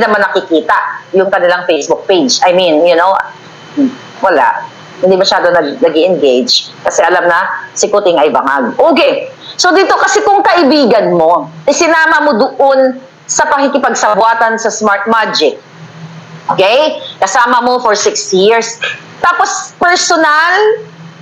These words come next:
prior dun, ano, like days after siya na tigbak, wala man lang emotional, you know, message, something, something.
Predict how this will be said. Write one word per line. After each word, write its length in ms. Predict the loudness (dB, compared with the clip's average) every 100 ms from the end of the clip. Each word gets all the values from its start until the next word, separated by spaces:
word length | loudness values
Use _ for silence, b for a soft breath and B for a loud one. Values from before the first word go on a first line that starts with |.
| -8 -2
prior 500 | 2 2 2 0 2
dun, 260 | 2 2 0
ano, 380 | 0 0 2 2 2 2
like 180 | 2 2
days 320 | 2 2 2
after 320 | 0 2 0
siya 220 | 0 0
na 120 | 0 0 0 2 2 2 2 0 -2
tigbak, 580 | -2 0 0 0 -4 -10 -16 -20 -4
wala 320 | 0 2 2
man 180 | 2 0 2
lang 220 | 2 0 -2 0
emotional, 800 | 2 2 0 0 0 2 2 2
you 100 | 2
know, 140 | 2
message, 480 | 2 0 2 0 0
something, 320 | -4 -2 -2
something. 500 | -2 -2 0 0